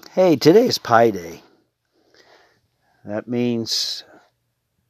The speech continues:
March the third. Fourteen. Excuse me. Third month, fourteenth day. March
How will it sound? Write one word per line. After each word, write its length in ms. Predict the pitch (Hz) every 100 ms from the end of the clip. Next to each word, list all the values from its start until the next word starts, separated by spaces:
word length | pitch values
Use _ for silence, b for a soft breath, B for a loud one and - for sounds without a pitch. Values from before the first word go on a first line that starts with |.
| _ _ _ _ _ _
March 520 | 110 101 104 - -
the 100 | 104
third. 640 | - 101 90 85 85 - - _ _ _ _ _ _ _ _ _ _ _ _ _ _ _ _ _ _
Fourteen. 540 | - 90 - 101 80 67 _ _ _ _ -
Excuse 360 | - 110 95
me. 200 | 82 71 _ _ _
Third 240 | - 120 101
month, 360 | 107 98 - _ _ _ _ _ _ _ _ _ _ _
fourteenth 420 | - 92 - 95 -
day. 260 | 82 71 - _ _ _
March 460 | 92 92 87 -